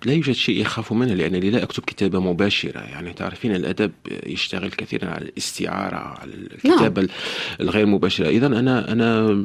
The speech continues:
Speaker 1: لا يوجد شيء يخوف، يخيفني في الكتابة كي لا أكتب عنه، ولكن أكثر شيء يهمني هو الوقت. أنا مثلًا الآن معك عندي رواية صدرت قبل شهر، وعندي خمس روايات في، في ذهني لأكتبها.
Speaker 2: آه.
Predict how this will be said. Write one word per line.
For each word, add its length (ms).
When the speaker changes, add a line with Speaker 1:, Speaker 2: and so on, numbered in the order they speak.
Speaker 1:
لا 100
يوجد 260
شيء 360
يخوف، 380
يخيفني 460
في 80
الكتابة 520
كي 180
لا 180
أكتب 280
عنه، 320
ولكن 300
أكثر 220
شيء 340
يهمني 360
هو 160
الوقت. 480
أنا 160
مثلًا 360
الآن 300
معك 340
عندي 220
رواية 300
صدرت 400
قبل 300
شهر، 240
وعندي 240
خمس 280
روايات 260
في، 160
في 120
ذهني 480
لأكتبها. 720
Speaker 2:
آه. 40